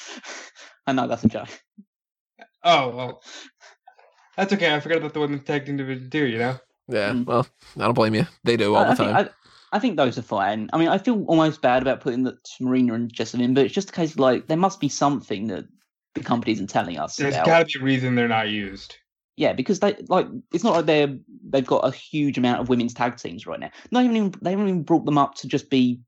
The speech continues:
Speaker 1: like, used to bolster Shayna Baszler and give her some momentum back.
Speaker 2: Well, because they haven't done anything with Shayna Baszler.
Speaker 1: Yeah, exactly.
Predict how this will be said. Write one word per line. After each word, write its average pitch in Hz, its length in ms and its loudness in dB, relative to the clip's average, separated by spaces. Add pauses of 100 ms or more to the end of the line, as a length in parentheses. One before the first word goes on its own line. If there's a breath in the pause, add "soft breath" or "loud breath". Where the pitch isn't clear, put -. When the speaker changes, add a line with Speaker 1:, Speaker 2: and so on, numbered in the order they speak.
(220)
Speaker 1:
like, - 200 2
used 127 300 0
to - 60 -8
bolster 127 360 0
Shayna 123 280 -2
Baszler 123 340 -2
and 110 120 -6
give 110 160 -4
her 113 220 0
some 120 200 -4
momentum 127 460 0
back. 80 360 -8 (100)
Speaker 2:
Well, 123 100 2
because 131 280 2
they 120 120 2
haven't 113 420 0
done 113 180 0
anything 110 240 -4
with 104 100 -6
Shayna 107 220 -4
Baszler. 117 300 -4 (300 soft breath)
Speaker 1:
Yeah, 139 140 4
exactly. - 420 -2